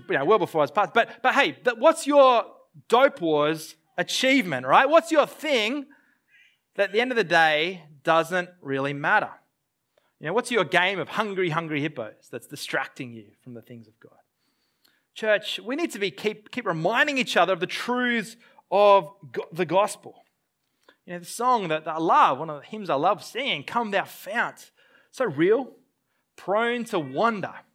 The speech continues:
"Lord, I feel it." Prone to leave the God I love.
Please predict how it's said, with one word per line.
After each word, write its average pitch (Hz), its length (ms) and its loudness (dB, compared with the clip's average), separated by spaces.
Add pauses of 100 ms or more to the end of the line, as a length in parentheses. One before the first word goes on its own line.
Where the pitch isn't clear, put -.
(680)
"Lord, 156 220 -6
I 151 80 -4
feel 135 400 -10
it." 117 100 -14
Prone 233 500 -4
to 160 140 -4
leave 143 680 -2 (460)
the 131 100 -12
God 131 540 -2
I 131 180 -10
love. 123 440 -10